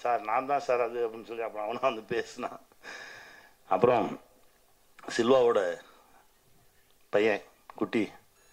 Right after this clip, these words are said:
அவனை இதுல அறிமுகப்படுத்தியிருக்கோம். "இந்திரா, முகத்தை காட்டுறா." அவனோட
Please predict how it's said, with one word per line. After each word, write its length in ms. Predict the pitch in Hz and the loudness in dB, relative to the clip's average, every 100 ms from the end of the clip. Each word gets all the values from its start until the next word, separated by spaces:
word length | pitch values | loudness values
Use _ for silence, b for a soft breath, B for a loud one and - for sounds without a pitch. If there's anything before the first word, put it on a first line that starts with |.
| b b b b b b b - | b b b b b b b 2
அவனை 240 | 117 117 | 4 4
இதுல 240 | 95 92 82 69 - - | 2 2 0 0 -6 0
அறிமுகப்படுத்தியிருக்கோம். 760 | 104 117 123 92 - 85 95 107 | 4 6 6 4 0 -2 0 2
"இந்திரா, 300 | 120 135 87 - - _ - | 4 4 4 -2 -12 _ -10
முகத்தை 300 | 113 - 123 | -8 -8 -8
காட்டுறா." 300 | 113 - 80 - B B B B - 139 127 120 - B B B - - - - - - | -10 -10 -12 -12 B B B B -12 -6 -2 -2 -2 B B B -4 -4 -4 -8 -2 4
அவனோட 440 | 135 170 180 185 | 4 6 4 6